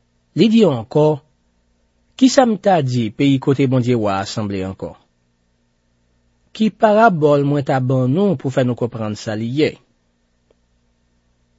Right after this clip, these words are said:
Enben, li menm jan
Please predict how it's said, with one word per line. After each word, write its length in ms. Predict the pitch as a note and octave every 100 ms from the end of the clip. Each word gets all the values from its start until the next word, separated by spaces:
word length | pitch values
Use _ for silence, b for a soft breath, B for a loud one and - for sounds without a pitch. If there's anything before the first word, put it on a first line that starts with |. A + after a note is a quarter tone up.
| -
Enben, 400 | C3 E3 F#3 F3+ _ _ _ _ _ _ _ _ _ -
li 160 | E3 G#3
menm 240 | G#3+ A3+
jan 280 | F#3 C#3 C#3+